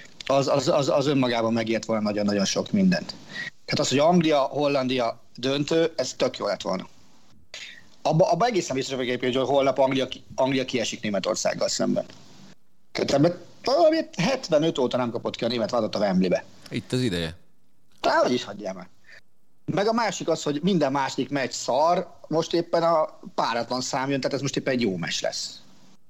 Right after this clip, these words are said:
Speaker 2: De miért szar ez az E B?
Speaker 1: Nem szar az E B, szerintem.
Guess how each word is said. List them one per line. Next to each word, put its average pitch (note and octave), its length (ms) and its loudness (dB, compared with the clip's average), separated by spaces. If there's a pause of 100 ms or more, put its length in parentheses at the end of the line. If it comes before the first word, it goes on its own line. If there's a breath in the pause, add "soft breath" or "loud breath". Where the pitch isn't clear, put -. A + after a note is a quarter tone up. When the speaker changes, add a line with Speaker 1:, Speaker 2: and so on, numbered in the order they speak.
(1120)
Speaker 2:
De C3+ 80 -4
miért A3 220 6
szar D#2+ 140 2
ez D2+ 140 0
az D2 80 -4
E D2 160 0
B? E2 180 -2 (1000)
Speaker 1:
Nem C3 120 0
szar - 180 -2
az F#2+ 140 -2
E G2+ 120 2
B, G2 100 4 (560)
szerintem. G#2 680 -2